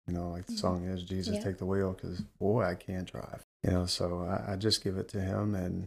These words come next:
Speaker 1: I ask him to, uh, to help me lead better, you know, my family, um, as a man. Being a man in these times is difficult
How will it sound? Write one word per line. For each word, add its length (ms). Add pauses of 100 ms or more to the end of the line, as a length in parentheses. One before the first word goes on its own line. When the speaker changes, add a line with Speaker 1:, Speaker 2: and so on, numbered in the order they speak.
(140)
Speaker 1:
I 60
ask 300
him 240
to, 520 (260)
uh, 120
to 140
help 200
me 100
lead 300
better, 400 (160)
you 80
know, 160
my 140
family, 600
um, 340
as 220
a 60
man. 420 (160)
Being 280
a 40
man 340
in 120
these 240
times 720
is 120
difficult 540